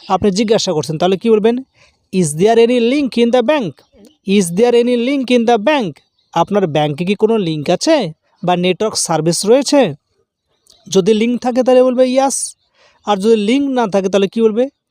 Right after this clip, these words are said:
"The bank is out of service।" ব্যাংকে কোনো লিংক নেই, অর্থাৎ কোনো কাজ হবে না। এইভাবে বলতে পারেন, অথবা বলতে পারেন,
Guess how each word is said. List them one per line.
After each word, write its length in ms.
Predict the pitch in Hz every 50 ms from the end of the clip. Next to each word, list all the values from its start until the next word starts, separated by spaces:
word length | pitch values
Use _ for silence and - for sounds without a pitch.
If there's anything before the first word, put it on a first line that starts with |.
| _ _ _ 175
"The 100 | 180 170
bank 320 | 147 180 190 196 196 185
is 200 | - 247 269 233 208
out 260 | 220 196 190 190 180
of 120 | 202 196 -
service।" 480 | - - 254 269 269 240 247 190 151 - - - _ _ _ _ _ _ _ _ _ _ -
ব্যাংকে 300 | 165 180 196 190 196 214
কোনো 160 | 233 233 233
লিংক 340 | 226 226 262 285 277 233 233
নেই, 140 | 233 208 196
অর্থাৎ 360 | 190 190 - 226 262 294 - _ _ _ _ _ _ _ _ _ _
কোনো 200 | - 190 202 208
কাজ 300 | - 226 214 214 185 160
হবে 220 | 170 180 175 180 156
না। 200 | 139 113 120 - _ _ _ _ _ _ _ _ _ _ _ _ _
এইভাবে 340 | 185 202 220 208 214 233 240
বলতে 300 | 220 240 240 214 226 262
পারেন, 200 | 247 269 285 285
অথবা 300 | 233 214 175 214 226 220
বলতে 320 | 208 214 208 196 180 214
পারেন, 340 | 190 202 196 196 196 190 190